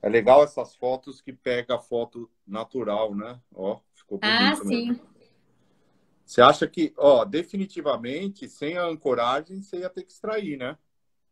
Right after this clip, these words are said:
Speaker 2: Certeza. Não ia ter como.
Speaker 1: Que show. Ficou bem.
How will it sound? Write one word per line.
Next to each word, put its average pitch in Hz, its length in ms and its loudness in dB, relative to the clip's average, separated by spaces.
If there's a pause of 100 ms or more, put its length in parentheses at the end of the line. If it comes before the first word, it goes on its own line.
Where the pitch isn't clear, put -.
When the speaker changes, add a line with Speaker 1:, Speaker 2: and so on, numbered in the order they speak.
(160)
Speaker 2:
Certeza. 269 680 0 (200)
Não 233 260 -4
ia 262 120 4
ter 294 120 0
como. 214 340 -4 (4000)
Speaker 1:
Que 95 140 -18
show. 87 440 -10
Ficou - 400 -10
bem. 101 400 -4